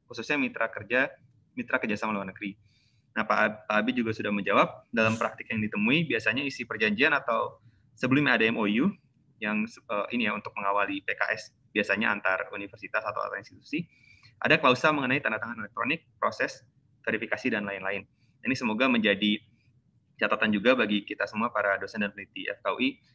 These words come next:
ketika mempersiapkan dokumen-dokumen, eh, kerjasama pad-, eh, dengan institusi luar, baik itu di Indonesia ataupun di luar negeri. Nah, ini ada juga, eh, private answer sepertinya, eh,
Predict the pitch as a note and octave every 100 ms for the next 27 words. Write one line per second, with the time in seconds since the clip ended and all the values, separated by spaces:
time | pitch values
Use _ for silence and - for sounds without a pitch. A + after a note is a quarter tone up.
0 | - _ _ - G#2 C#3 C#3 A#2+ G#2+ G#2+
1 | A2 - A2 - C3+ A#2 A2+ B2 G#2+ -
2 | A2 B2+ B2+ - - G#2 - G2+ G2 G2+
3 | A#2+ - _ _ _ _ _ _ _ _
4 | _ _ G#2 G2 A#2 G#2 - _ _ _
5 | A#2 A2+ C#3+ C3 A#2+ - G#2+ G#2+ G2 F#2+
6 | F#2+ G2 F#2 - G2+ G2 G2 - _ A2
7 | G2+ G2 F#2+ - C3+ A#2 G2+ A#2+ G#2 F#2
8 | F2+ F#2 F#2+ - _ _ _ _ _ _
9 | _ _ _ _ _ _ _ _ _ _
10 | _ _ - - _ _ B2 A#2+ C3+ G#2+
11 | G#2+ G#2 G#2 - A2+ A2+ C#3+ - - _
12 | _ _ A2+ G#2+ G#2 G#2+ G#2 - G#2 -
13 | A2 G#2 B2+ - - G#2+ A2 A#2 - _
14 | A2